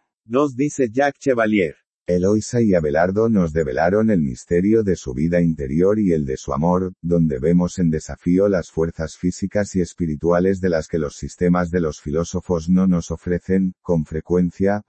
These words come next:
Speaker 2: más que un residuo conceptual o una imagen deformada.
Speaker 1: Esto lleva a que el mismo Chevalier afirme que
Speaker 2: Eloísa inaugura la línea de tantas heroínas románticas.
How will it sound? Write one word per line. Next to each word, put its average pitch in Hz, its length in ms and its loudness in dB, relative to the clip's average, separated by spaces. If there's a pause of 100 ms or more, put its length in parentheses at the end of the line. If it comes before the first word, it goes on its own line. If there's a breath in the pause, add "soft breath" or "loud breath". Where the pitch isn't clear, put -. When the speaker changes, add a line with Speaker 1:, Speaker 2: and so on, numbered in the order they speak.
Speaker 2:
más 101 360 2
que 110 140 -2
un 120 220 0
residuo 95 540 0
conceptual 87 760 0
o 80 80 2
una 90 240 2
imagen 85 480 0
deformada. 73 760 -4 (500)
Speaker 1:
Esto 135 260 -2
lleva 131 360 2
a 131 60 -2
que 104 160 0
el 92 100 0
mismo 147 340 0
Chevalier 117 540 0
afirme 135 440 -2
que 95 240 -4 (320)
Speaker 2:
Eloísa 101 540 0
inaugura 90 600 2
la 87 140 0
línea 92 400 2
de 78 160 -2
tantas 90 520 0
heroínas 101 520 0
románticas. 71 960 -4